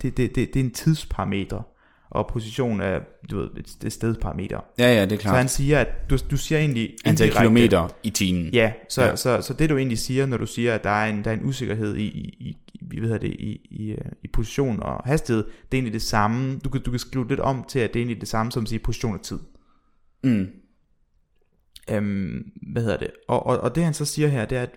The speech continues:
Speaker 1: hvis jeg nu... Øh, hvad hedder det, hvis jeg nu åbner den her kasse,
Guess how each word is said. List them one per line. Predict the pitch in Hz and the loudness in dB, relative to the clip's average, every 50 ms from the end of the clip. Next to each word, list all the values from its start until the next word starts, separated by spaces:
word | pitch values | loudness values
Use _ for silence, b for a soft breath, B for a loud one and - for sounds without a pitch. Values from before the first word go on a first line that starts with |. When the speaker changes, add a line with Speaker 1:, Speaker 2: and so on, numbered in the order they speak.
| - - | -12 -6
Speaker 1:
hvis | 113 127 123 - - - | -4 -4 -4 -4 -4 -4
jeg | 127 127 143 156 | -2 -2 0 0
nu... | 165 143 131 135 139 135 - _ _ _ _ _ _ _ _ _ _ _ _ _ _ _ _ _ _ _ _ _ _ _ - | 0 -2 -2 -2 -4 -6 -10 _ _ _ _ _ _ _ _ _ _ _ _ _ _ _ _ _ _ _ _ _ _ _ -2
Øh, | 110 110 104 104 101 98 98 - - | 0 0 0 0 -2 -2 -4 -6 -6
hvad | - 110 | -6 -4
hedder | 113 107 101 101 | -4 -4 -4 -4
det, | - 98 101 110 - - _ _ _ _ _ _ _ _ _ _ | -4 -4 -6 -6 -10 -16 _ _ _ _ _ _ _ _ _ _
hvis | - 113 131 | -8 -4 -2
jeg | 143 | 0
nu | 143 147 - | 0 0 0
åbner | 135 135 143 160 156 143 104 | 0 0 0 -2 -2 -4 -4
den | 101 110 | -4 -6
her | 98 | -8
kasse, | - - - 113 110 - - | -8 -6 -4 -4 -4 -4 -8